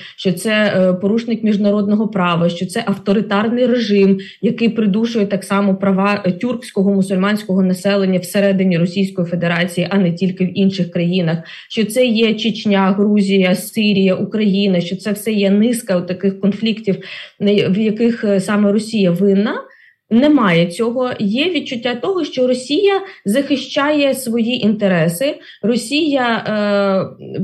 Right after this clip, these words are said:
п-, протиставить свою позицію позиції Заходу, і оці всі заклики домовлятися з Росією, брати до уваги інтереси Росії,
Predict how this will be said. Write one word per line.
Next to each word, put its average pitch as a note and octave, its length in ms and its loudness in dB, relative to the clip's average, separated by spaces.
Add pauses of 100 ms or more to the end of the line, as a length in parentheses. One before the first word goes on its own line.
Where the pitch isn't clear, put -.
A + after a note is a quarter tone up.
(120)
п-, G#3+ 300 0
протиставить A#3 1160 -2
свою A#3 440 0
позицію G#3+ 560 0
позиції G#3 520 0
Заходу, G3 640 0 (280)
і A3+ 120 2
оці A#3 180 0
всі B3+ 220 -4
заклики B3 520 0
домовлятися G#3+ 880 2
з G3+ 80 -2
Росією, G#3 600 0
брати B3 400 -2
до A#3+ 180 0
уваги A3+ 500 0
інтереси G#3+ 640 0
Росії, G#3+ 600 0